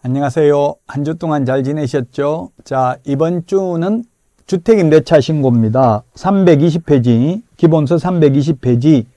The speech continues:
주택임대차 계약 신고입니다. 자, 주택임대차 계약 신고를 보면 삼백이십일 페이지 밑줄 치는 거 보시면 되겠죠. 어,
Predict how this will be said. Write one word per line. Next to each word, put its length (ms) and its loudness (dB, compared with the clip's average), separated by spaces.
주택임대차 1300 2
계약 300 -4
신고입니다. 880 -6
자, 140 2
주택임대차 960 6
계약 180 4
신고를 680 6
보면 500 2
삼백이십일 960 2
페이지 720 2
밑줄 400 2
치는 280 -2
거 80 4
보시면 360 0
되겠죠. 580 0
어, 280 -4